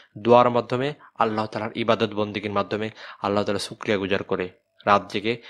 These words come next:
নামাজ পড়ে। "ওয়ামা আদরাকা মা লাইলাতুল কদর", মানে মহামান্বিত সে রাত সম্পর্কে আপনি কি জানেন?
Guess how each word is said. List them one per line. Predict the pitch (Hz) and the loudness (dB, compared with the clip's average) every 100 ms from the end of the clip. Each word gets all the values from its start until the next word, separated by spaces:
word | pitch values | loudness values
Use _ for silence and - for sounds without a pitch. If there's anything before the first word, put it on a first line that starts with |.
| - - | -18 -4
নামাজ | 101 98 - | 0 0 -2
পড়ে। | - 92 - _ _ _ _ _ _ _ _ _ _ 127 | -6 -6 -10 _ _ _ _ _ _ _ _ _ _ 2
"ওয়ামা | 120 151 185 170 | 4 6 8 8
আদরাকা | 135 127 123 120 - 110 | 6 6 8 6 4 0
মা | 110 110 | 2 2
লাইলাতুল | 110 110 104 110 | 2 2 -2 -4
কদর", | 113 107 123 131 _ - | -2 -2 -2 -6 _ -8
মানে | 113 117 | -4 0
মহামান্বিত | 117 143 175 185 180 | 2 2 0 -2 -4
সে | - 147 127 | -2 0 4
রাত | 110 127 | 4 4
সম্পর্কে | - - 139 - 107 | 0 -4 -4 -2 -2
আপনি | - 113 | 0 -6
কি | - 110 | -8 -6
জানেন? | 101 101 107 | -4 -2 -4